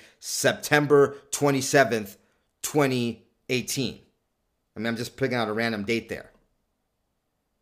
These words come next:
But they want you gone. They want you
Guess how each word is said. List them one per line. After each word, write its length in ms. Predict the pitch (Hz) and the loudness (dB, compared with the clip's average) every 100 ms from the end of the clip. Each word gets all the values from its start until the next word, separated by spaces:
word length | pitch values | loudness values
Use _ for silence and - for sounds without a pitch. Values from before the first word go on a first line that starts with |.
| _ _ _ _ _ _ _ _ _ _ _ _ _ _ _ _ | _ _ _ _ _ _ _ _ _ _ _ _ _ _ _ _
But 200 | - 135 | -6 2
they 180 | 156 156 | 8 8
want 400 | 156 147 147 143 | 8 0 0 0
you 120 | 131 | -4
gone. 300 | 123 131 127 | -2 0 0
They 80 | 117 | 0
want 280 | 117 127 123 | 0 -2 -4
you 280 | 117 113 | -4 -4